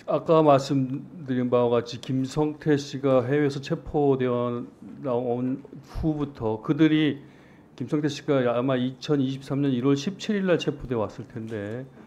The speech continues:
그로부터, 예, 이천이십삼 년 이월, 삼월은 아마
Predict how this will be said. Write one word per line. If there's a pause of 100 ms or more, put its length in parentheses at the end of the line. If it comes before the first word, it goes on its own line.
(380)
그로부터, (120)
예,
이천이십삼
년
이월,
삼월은
아마